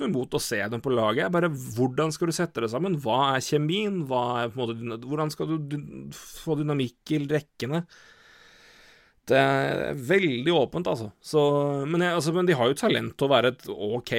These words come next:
plusslag, og jeg sier, jeg tror de, hvis det klaffer, så kan de kanskje være med å, på grunn av, jeg synes det er en svak divisjon, kan de kanskje være med å vippe i i playoff-plass, men det er jo, jeg synes de er sånn midt imellom å bli noe. Jeg tror ikke de er, eh,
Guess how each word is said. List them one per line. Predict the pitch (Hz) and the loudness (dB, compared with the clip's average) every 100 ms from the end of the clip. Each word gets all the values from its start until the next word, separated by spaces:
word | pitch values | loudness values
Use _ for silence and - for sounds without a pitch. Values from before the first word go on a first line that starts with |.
| 120 | 0
plusslag, | 123 123 - 151 233 208 | 0 -4 0 -2 0 0
og | |
jeg | 185 | 2
sier, | 175 160 | 2 2
jeg | 160 | -2
tror | 165 156 | -2 0
de, | 156 147 151 | -2 -4 -4
hvis | 151 - | -4 -4
det | 160 | -2
klaffer, | 156 143 - 165 | 0 0 -2 -4
så | |
kan | 151 143 | -2 -2
de | 147 | -2
kanskje | 151 135 123 139 | -2 -2 -2 -2
være | 135 | -2
med | 127 | -2
å, | 127 123 | -2 -2
på | 147 | -2
grunn | 123 113 127 | 2 2 2
av, | 127 | -2
jeg | 123 | -2
synes | 127 | -2
det | |
er | 117 | -2
en | 113 | -4
svak | 110 104 - | -4 -4 -4
divisjon, | 135 135 165 160 | -6 0 0 2
kan | 156 | 0
de | 147 | 2
kanskje | 151 131 147 | 2 2 4
være | 139 | 4
med | 127 131 | 2 0
å | |
vippe | 135 - 131 127 | 0 -2 -2 0
i | 127 131 123 _ - - - - - - - - | 0 -2 -4 _ -20 -20 -20 -20 -20 -20 -20 -6
i | 131 135 135 131 156 | 0 0 -2 0 0
playoff-plass, | - 120 107 113 - 139 165 - - | 4 4 4 4 2 6 6 4 0
men | 151 | 4
det | 139 | 6
er | 123 | 6
jo, | 143 156 | 6 6
jeg | 151 | 4
synes | 139 131 | 2 4
de | 180 | 6
er | 151 | 8
sånn | 147 139 131 127 | 6 4 2 2
midt | 123 110 _ - | 0 -4 _ 0
imellom | 143 123 113 120 | 4 6 6 6
å | 135 | 6
bli | 123 113 113 | 6 4 4
noe. | 139 160 | 2 2
Jeg | 143 | 2
tror | - 117 | 2 -2
ikke | - 143 | -2 2
de | 139 | 2
er, | 120 120 113 120 | 2 0 0 -2
eh, | 117 113 117 117 | 0 -2 -2 -4